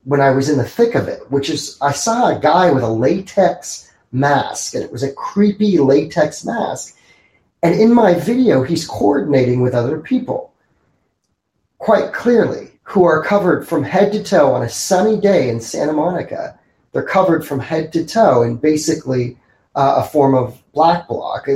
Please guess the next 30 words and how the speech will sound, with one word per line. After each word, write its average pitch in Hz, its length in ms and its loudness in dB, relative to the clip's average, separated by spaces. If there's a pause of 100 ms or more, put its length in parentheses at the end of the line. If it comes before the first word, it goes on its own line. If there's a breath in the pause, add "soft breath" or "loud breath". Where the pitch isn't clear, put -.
which 139 180 -6
is - 220 -8
just - 340 -6
more, 214 300 2
a - 20 4
little 202 160 6
more 170 220 4
pedestrian 127 640 -2
looking, 135 320 -8
but 143 180 -10
nonetheless 131 640 0 (220 loud breath)
hoodies 135 400 2
or 127 80 0
what, 127 380 2
what 127 160 2
have 127 260 0
you 127 140 0
and 117 100 -2
masks. 143 480 0
And, 147 220 -4
and 139 280 0 (320 soft breath)
I 151 100 2
realized 190 680 2
that 160 200 2
as 156 140 0
I 156 60 2
review 165 320 2
this - 200 0
footage - 340 -2
that, 143 200 2